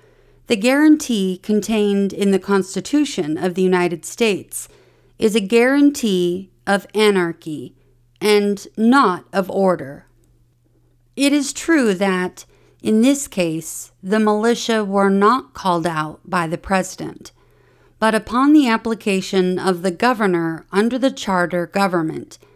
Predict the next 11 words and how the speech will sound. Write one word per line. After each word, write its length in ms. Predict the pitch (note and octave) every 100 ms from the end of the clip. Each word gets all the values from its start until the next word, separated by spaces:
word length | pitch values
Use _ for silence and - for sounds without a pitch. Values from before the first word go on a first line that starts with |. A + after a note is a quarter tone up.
| _ _ _ _
the 120 | G#3
president 720 | - D4 D#4+ B3 G3 F3+ F3 -
recognized 880 | F#3 A3+ B3+ G#3 F#3 F3 E3+ E3+
him 460 | - F#3 F3 E3+ F3
as 300 | - F3+ F3
the 160 | F#3+ F3
executive 680 | E3 E3 A3 A3+ A#3 G#3
power 500 | F#3 F#3 F3 E3+ E3+
of 200 | D#3+ E3+
the 80 | E3
state 580 | - - A#3+ G#3 - -